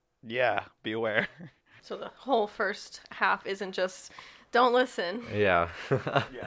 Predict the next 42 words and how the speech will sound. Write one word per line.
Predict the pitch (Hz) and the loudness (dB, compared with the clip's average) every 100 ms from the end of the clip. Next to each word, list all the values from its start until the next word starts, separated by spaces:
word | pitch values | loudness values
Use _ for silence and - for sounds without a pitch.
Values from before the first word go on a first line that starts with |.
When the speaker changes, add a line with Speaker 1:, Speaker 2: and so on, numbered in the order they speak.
| - | -12
Speaker 2:
to | - | -6
the | 143 | 2
Speaker 1:
exactly. | 131 214 214 | 4 6 4
<laughs> | 202 | 2
Speaker 2:
end. | 196 175 - - | 0 -4 -6 -2
Speaker 1:
Just | 185 | -2
skip | - 170 156 | 4 4 4
this | 160 - | 4 2
shit. | - 104 - 123 | 0 -2 -6 -14
<laughs> | 120 - | -16 -12
Speaker 3:
So | - 110 104 98 | 2 4 6 4
I | - 117 | 4 4
wanna | 135 135 107 82 _ - | 4 4 2 0 _ -4
probably | 101 101 107 104 | 2 4 4 0
just | 92 | -4
talk | 95 92 - | -6 -6 -8
about | 80 85 82 - _ _ - | -6 -4 -4 -6 _ _ -14
Ma | 95 82 82 92 113 | -6 0 2 2 0
first, | - 135 139 139 - | -2 -2 0 -2 -4
just | 98 - | -8 -4
'cause | 92 85 82 - | -6 -4 -8 -12
we | 92 95 95 | -6 -4 -4
just | 87 85 - | -4 -6 -2
saw | 87 85 | 0 2
that | 82 - - | 2 0 -4
yesterday, | - - 95 95 101 - _ _ | -6 -4 0 0 -2 -8 _ _
and | 98 87 82 82 - _ _ - | 2 2 2 -6 -12 _ _ -4
it | 98 | -4
just | 87 - | -4 -4
kinda | 90 87 | -4 -2
came | 92 85 | -2 0
out | |
of | 78 | 0
nowhere. | 80 82 92 95 | 0 0 2 0
It's | 92 90 - | -2 -4 -2
a | 95 90 87 87 82 _ _ | 0 2 2 -2 -6 _ _
horror | - 107 113 123 131 | -2 2 4 4 2
film? | 139 143 | 4 4
Speaker 2:
It's | 143 | 4
like | - | 2
a | 302 | 0
horror. | - 190 185 185 | 0 -2 0 0